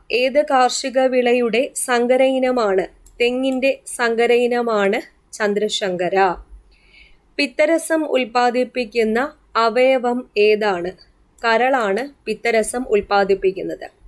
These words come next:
വായ്പുണ്ണ് ഏത് ജീവകത്തിൻ്റെ കുറവ് കൊണ്ടുണ്ടാകുന്നതാണ്? വായ്പുണ്ണ് ജീവകം ബി. താഴെ പറയുന്നവയിൽ ശരിയായ ജോഡി അല്ലെങ്കിൽ ജോഡികൾ കണ്ടെത്തുക.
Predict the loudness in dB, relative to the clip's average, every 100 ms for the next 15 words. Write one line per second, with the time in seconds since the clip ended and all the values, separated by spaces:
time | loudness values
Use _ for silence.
0 | -14 -8 -6 -6 -6 -6 -4 -4 0 2
1 | 0 -2 -4 -2 0 -2 -6 -2 0 2
2 | 0 -4 -4 0 0 0 0 0 0 -2
3 | 0 0 2 2 2 2 2 0 0 0
4 | 2 2 0 0 0 2 0 -2 _ _
5 | _ _ _ 0 0 -2 -6 -6 -4 -4
6 | -8 -16 -14 -6 -2 0 0 -2 -4 -8
7 | _ _ -4 -2 -4 -8 _ _ _ _
8 | _ _ _ _ _ _ _ _ 0 2
9 | 0 0 0 0 2 0 0 0 0 -4
10 | -6 -2 0 2 0 2 2 2 2 0
11 | 2 2 4 0 -2 -4 -2 -2 -4 -6
12 | _ -6 4 6 6 2 -2 -2 -4 -4
13 | -4 0 -2 -4 -6